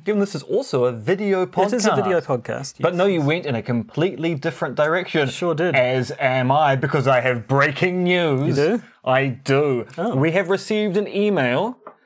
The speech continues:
Speaker 1: which starts, "Hi there.
Speaker 2: Mm-hmm.
Speaker 1: My name," and I'm going to redact the name because this person has not asked that their name be read out on the podcast.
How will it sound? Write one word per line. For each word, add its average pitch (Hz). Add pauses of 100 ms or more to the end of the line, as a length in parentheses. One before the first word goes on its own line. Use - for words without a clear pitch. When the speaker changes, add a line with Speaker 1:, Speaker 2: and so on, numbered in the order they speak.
(100)
Speaker 1:
which 180
starts, - (320)
"Hi 196
there. 127 (260)
Speaker 2:
Mm-hmm. 143 (460)
Speaker 1:
My 160
name," 175
and 120
I'm 117
going 117
to -
redact 127
the 135
name 139
because 143
this 214
person 208
has 170
not 165
asked 156
that 139
their 147
name 139
be 135
read 127
out 127
on 127
the 123
podcast. 120